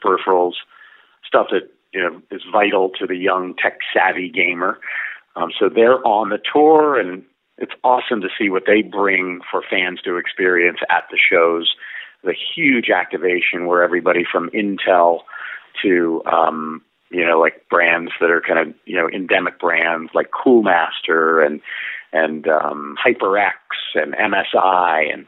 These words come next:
uh, those are brands, a lot of people don't know unless you're really in the thick. Um, but the other verticals, Q S R, toys, um, you know, and then there's other,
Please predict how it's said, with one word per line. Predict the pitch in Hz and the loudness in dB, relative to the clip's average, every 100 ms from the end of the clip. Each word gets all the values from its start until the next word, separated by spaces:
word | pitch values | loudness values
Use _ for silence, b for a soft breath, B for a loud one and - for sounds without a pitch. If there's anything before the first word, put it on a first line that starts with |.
| _ | _
uh, | - 101 95 | -6 -4 -2
those | 110 110 | -2 0
are | 107 | 0
brands, | 101 95 - - _ 127 | 0 -2 -6 -20 _ -16
a | 123 127 123 | -16 -8 -2
lot | 131 127 | 0 0
of | |
people | 120 110 | -4 -6
don't | 110 104 107 | -4 -4 -4
know | 110 107 90 | -2 -2 -4
unless | 92 87 | -2 -2
you're | 92 | 0
really | 90 85 85 | 0 -2 -4
in | 90 | -6
the | 85 - | -10 -2
thick. | 98 80 - B B B B B B - | 0 0 -4 B B B B B B -2
Um, | 92 90 87 82 85 _ _ _ _ _ - - | 2 2 0 -8 -14 _ _ _ _ _ -20 -12
but | 104 | 2
the | 131 | 4
other | 131 | 4
verticals, | 120 120 - 117 101 - | 4 2 2 2 0 -8
Q | - 123 | 0 0
S | 113 131 | 2 2
R, | 117 113 110 - | 2 2 0 0
toys, | 123 117 113 110 - - - _ _ B B B B _ | 4 6 6 4 -2 -12 -18 _ _ B B B B _
um, | 101 98 95 92 90 90 - - | 0 2 2 0 -4 -8 -12 -4
you | 101 | -2
know, | 98 92 92 - | 0 0 -2 -4
and | 117 123 | -4 0
then | 135 | 2
there's | 139 139 - - _ _ _ _ _ - | 4 2 0 -8 _ _ _ _ _ -4
other, | 104 120 117 | 0 2 2